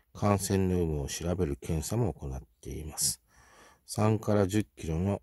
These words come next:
養鶏場には排出しないように指示しました。発生場所となった鶏の飼育場所から三キロ以内にある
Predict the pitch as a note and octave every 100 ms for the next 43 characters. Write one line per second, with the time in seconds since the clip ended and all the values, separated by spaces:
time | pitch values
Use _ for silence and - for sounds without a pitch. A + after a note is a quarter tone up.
0 | _ F2+ E2 D#2 - E2+ D2+ D#2+ D#2 D#2
1 | E2 D2 - - - - - _ _ _
2 | _ - F#2 F2 - E2 - F2 D#2+ D#2
3 | F2+ A#2+ B2 - D2+ D2 C#2 - B1+ -
4 | - - - - _ _ - - _ _
5 | _ - F2+ - - B2 A2+ A#2 - A2
6 | A2 G#2+ - - D#2 D#2 E2 E2+ E2 F2+
7 | F2 E2 - - F2+ E2 - _ - -
8 | - - - F2 E2+ E2+ E2 - D#2+ -
9 | D#2 - G#2 G#2+ - G#2 G#2 F#2 D#2 C#2+
10 | C#2 C#2+ D2+ D2+